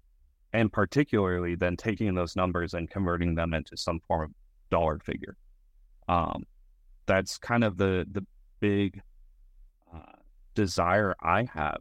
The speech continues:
is trying to find these metrics and quantify them so that other studios can use those.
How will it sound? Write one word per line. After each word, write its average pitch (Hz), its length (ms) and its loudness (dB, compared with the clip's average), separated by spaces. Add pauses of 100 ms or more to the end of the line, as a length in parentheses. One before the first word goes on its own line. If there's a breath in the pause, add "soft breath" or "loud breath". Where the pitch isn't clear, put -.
(140)
is 90 300 -4
trying 92 320 0
to 101 200 0
find 87 480 0
these 85 240 -4
metrics - 720 -6 (400)
and 95 140 -4
quantify 90 640 0
them 78 200 -4
so 90 160 -2
that 78 220 -2
other 92 240 0
studios 80 520 -2
can 82 160 -6
use 78 280 -4
those. - 260 -10